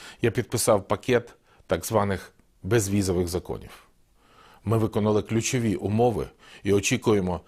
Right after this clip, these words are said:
рішення Євросоюзу щодо перспективи впровадження безвізового режиму для українців. Вчора завершився процес ратифікації угоди про асоціацію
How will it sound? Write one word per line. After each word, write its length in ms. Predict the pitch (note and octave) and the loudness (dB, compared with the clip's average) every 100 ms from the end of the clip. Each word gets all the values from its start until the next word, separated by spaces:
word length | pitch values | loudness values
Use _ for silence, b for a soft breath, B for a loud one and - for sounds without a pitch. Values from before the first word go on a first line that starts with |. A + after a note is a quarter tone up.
| B B | B B
рішення 420 | A2+ A#2+ - G2 | -2 0 0 0
Євросоюзу 680 | G2 G2 G2 - G#2 A#2 G#2+ | 0 0 -2 -2 -2 0 -2
щодо 320 | - G#2+ G2 | -4 -2 -2
перспективи 640 | - A2+ - A2 - A2 A2 | -4 -6 -6 -8 -2 -2 -2
впровадження 840 | - - G#2+ F2+ G2+ G#2+ G2+ G2+ B B - | -4 0 2 4 2 0 -2 -6 B B 0
безвізового 800 | G#2 A#2+ G#2+ A2+ G#2+ G2+ G2+ | 2 4 2 0 0 0 0
режиму 360 | G#2 F2+ F2+ E2+ | 0 -2 -2 -4
для 120 | D#2 | -2
українців. 580 | E2+ D#2+ D#2 A#1+ - - - _ _ _ b b - | -4 -2 -6 -6 -10 -16 -18 _ _ _ b b -8
Вчора 460 | - B2+ A2+ G2 - _ _ _ | 2 4 6 2 -2 _ _ _
завершився 580 | G#2 B2 A#2 - G#2+ G#2+ | 0 4 4 2 -4 -4
процес 420 | G#2+ A2 C3 A#2 | -2 0 0 0
ратифікації 720 | G#2 A2 - - A2 G#2 G#2+ | -2 -4 -6 2 2 2 0
угоди 400 | G2 A2+ G#2 G#2 | 0 0 0 0
про 180 | G2 G#2 | 2 2
асоціацію 760 | G#2 A2+ G2+ A#2 B2+ B2 E2+ | 0 -2 0 2 2 0 -4